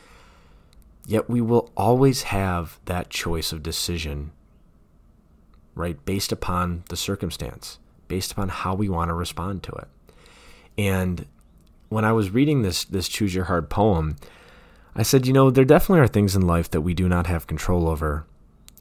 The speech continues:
but I do believe that the majority of life we do have control over how we want to respond to it." Yet it's different for everyone. Like, the level of hard is different for everyone. And I thought about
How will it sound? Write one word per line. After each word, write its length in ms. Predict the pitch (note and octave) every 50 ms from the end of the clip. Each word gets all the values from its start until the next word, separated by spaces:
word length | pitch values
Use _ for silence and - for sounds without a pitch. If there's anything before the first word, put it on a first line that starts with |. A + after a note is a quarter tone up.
| _ -
but 120 | - F#2+
I 160 | G2+ G#2+ B2+ C3+
do 320 | A#2+ G2+ - A2 A#2+ B2
believe 400 | B2+ C3 A#2 G2+ G2+ G2+ G2+ F#2
that 160 | G2 F#2 -
the 360 | - F#2 F#2 F2+ F2 E2+ D#2 -
majority 600 | - E2+ F2 D#2+ D2+ E2 G2+ A2 C#3 C#3 B2 F#2+
of 120 | E2+ C#2+ -
life 300 | E2+ E2+ E2+ E2 - G2
we 120 | A2 A#2+
do 600 | G#2 E2+ E2+ - G2 A2 A2+ G2+ F#2 F2 E2 E2 - _ _ - - - -
have 220 | - F2+ F2 -
control 400 | - F2+ D#2+ - - F2 F2 F2
over 180 | E2+ D2+ E2 D#2
how 140 | D2 D#2+ D#2+
we 120 | D#2 D#2+
want 200 | D#2 D#2 D2+ D2
to 40 | D2
respond 460 | D2+ D2+ - - E2 F2 F#2+ G2 F2+
to 120 | - - G#1+
it." 100 | G1+ - - - - - - - - - - - - - - - _ _ - - - - _ _ _ _ _ _ -
Yet 160 | A2 A#2 G#2+ A2
it's 160 | - - F#2
different 580 | F2 E2+ F2 - B2+ D#3 D3+ - C#3 A#2 -
for 220 | - - - - -
everyone. 540 | G2 G2+ G2+ F2+ D#2+ D2 C#2 C2 G#1+ G#1 C#2
Like, 140 | F2+ - - -
the 100 | - G2+
level 640 | F#2+ F#2 F#2 F#2+ G2 G2+ A2 A#2+ A2+ A2 F#2 E2+ - - _
of 160 | E2+ E2 D#2
hard 500 | - - - - D#2 D2+ D2 C#2 - - - -
is 160 | E2+ D#2+ D#2 -
different 340 | - F2 - - D#2+ D#2
for 160 | - - D#2 E2+
everyone. 480 | E2+ - - C#2+ C2 G#1+ G1+ - - - - - - _ _ _ - - - - - - - -
And 80 | A#2 A2
I 80 | G#2
thought 280 | F#2+ - - D3+ F#3 F#3+
about 440 | D3+ - G2 F#2+ F#2 F2+ - -